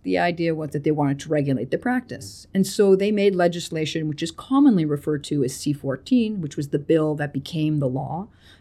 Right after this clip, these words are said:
uh, to regulate maid. And it laid out the eligibility criteria for maid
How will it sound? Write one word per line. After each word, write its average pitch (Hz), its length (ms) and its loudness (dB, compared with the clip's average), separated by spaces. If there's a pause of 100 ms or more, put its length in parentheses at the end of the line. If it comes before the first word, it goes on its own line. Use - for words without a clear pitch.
uh, 147 240 -4 (140)
to 160 100 -2
regulate 147 420 0
maid. 143 380 -2 (400)
And 190 360 0 (560)
it 247 160 4
laid 226 280 4
out 180 240 2
the 180 180 -2
eligibility 160 680 0
criteria 143 680 -4
for 156 100 -2
maid 143 460 0